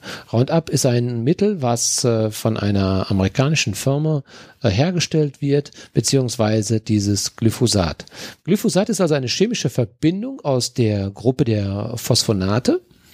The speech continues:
Es ist eine biologisch wirksame Hauptkomponente einiger Breitbandherbizide. Das wird euch jetzt nicht viel sagen, ähm, wurde also gerade in der zweiten Hälfte der siebziger Jahre,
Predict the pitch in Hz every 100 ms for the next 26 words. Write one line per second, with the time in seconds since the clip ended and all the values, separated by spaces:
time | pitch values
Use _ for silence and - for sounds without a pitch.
0 | - _ 123 120 117 127 107 107 110 98
1 | 123 120 101 110 147 135 - 107 135 202
2 | - 107 85 90 131 - - 101 90 87
3 | 110 - 107 107 104 95 - - - -
4 | 98 107 143 156 _ - 92 95 - 92
5 | 90 - 104 98 104 117 139 147 131 135
6 | - 123 - 123 107 120 135 180 - -
7 | - - - 139 131 139 139 151 135 120
8 | 202 165 127 123 101 123 196 160 123 110
9 | - - - 113 113 160 - 127 117 131
10 | 131 - 113 104 104 196 - 127 104 98
11 | 95 113 135